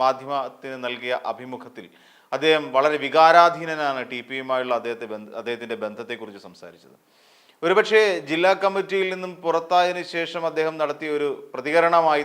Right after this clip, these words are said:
തന്നെ അതിനെ കാണാൻ കഴിയും. ഇത്രകാലം എന്തുകൊണ്ടാണ് സുരേഷ് കുറുപ്പ് ഇതിനെക്കുറിച്ച് മിണ്ടാതിരുന്നത് എന്ന് പലരും ചോദിച്ചു. പാർട്ടിയെ ഭയന്നിട്ടാകാം ഈ, ഈ ഒരു ബന്ധത്തെക്കുറിച്ച്.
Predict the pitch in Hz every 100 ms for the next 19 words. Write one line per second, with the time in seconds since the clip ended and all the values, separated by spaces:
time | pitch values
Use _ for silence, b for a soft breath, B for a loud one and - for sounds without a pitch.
0 | 143 131 127 120 120 117 113 110 104 87
1 | 87 _ b b b 143 190 190 190 185
2 | 180 185 180 175 175 170 - - 160 165
3 | 175 170 165 156 165 160 165 165 147 147
4 | 170 190 175 170 160 160 147 147 143 139
5 | 135 139 135 131 127 117 - _ b b
6 | - 131 147 170 170 160 147 165 175 175
7 | 156 147 135 - - _ _ _ _ _
8 | _ _ - 156 151 - B B B 156
9 | 165 156 147 143 156 151 143 135 120